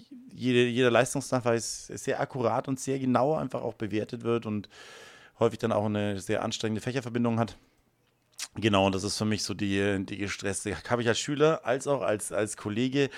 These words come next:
In jedem Kollegium hast du, hast du diese, diese Kollegin mit drin, im Endeffekt, die, wenn du sie mal außerhalb dann, also wenn's wirklich mal, ähm, entspannt ist, triffst,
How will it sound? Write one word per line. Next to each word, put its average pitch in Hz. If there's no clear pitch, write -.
In 110
jedem 156
Kollegium 131
hast 123
du, 123
hast -
du 120
diese, 110
diese 104
Kollegin 117
mit 107
drin, 113
im 110
Endeffekt, 113
die, 110
wenn 156
du 185
sie 147
mal 113
außerhalb 151
dann, 101
also 104
wenn's 107
wirklich 160
mal, 101
ähm, 101
entspannt 110
ist, -
triffst, -